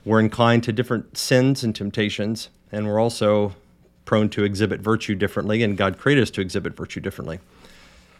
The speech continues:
And then the other theme is that an ingredient of emotional sabotage that no one is willing to talk about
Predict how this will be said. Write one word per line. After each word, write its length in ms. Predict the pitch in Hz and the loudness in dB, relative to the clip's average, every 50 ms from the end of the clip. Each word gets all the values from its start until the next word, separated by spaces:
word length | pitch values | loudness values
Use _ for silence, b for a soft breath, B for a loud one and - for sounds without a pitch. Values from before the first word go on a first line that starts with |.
| b b b | b b b
And 100 | - 110 | 0 4
then 100 | 135 135 | 4 6
the 80 | 139 156 | 6 4
other 180 | 208 247 240 - | 4 4 2 0
theme 260 | - 127 117 120 123 | 2 2 2 4 4
is 120 | 117 117 | 2 2
that 320 | - 120 110 110 104 - - _ _ _ _ _ _ _ - | 2 2 2 2 0 -2 -8 _ _ _ _ _ _ _ -2
an 120 | 139 123 | 2 2
ingredient 500 | 117 113 107 120 151 190 196 139 113 110 | 2 2 4 4 4 4 4 4 4 2
of 120 | 110 110 113 | 2 0 2
emotional 480 | 110 113 120 131 131 - - 117 98 | 2 4 6 4 4 4 0 -2 -2
sabotage 800 | 95 - - 117 123 127 120 - - 98 90 87 92 98 98 - - | -2 0 0 0 2 2 0 -2 -4 -6 -6 -6 -6 -6 -8 -10 -10
that 240 | - 104 113 107 101 | -4 -2 0 0 2
no 180 | 113 113 113 | 2 2 4
one 220 | 117 120 117 110 104 | 4 2 2 0 0
is 120 | 95 - | -2 -2
willing 220 | 110 113 117 110 | -4 -4 -4 -2
to 80 | 95 95 | -4 -4
talk 260 | - - 123 135 - | -4 -4 -4 -4 -4
about 400 | - 82 80 80 76 71 71 - | -4 -6 -4 -6 -6 -6 -10 -12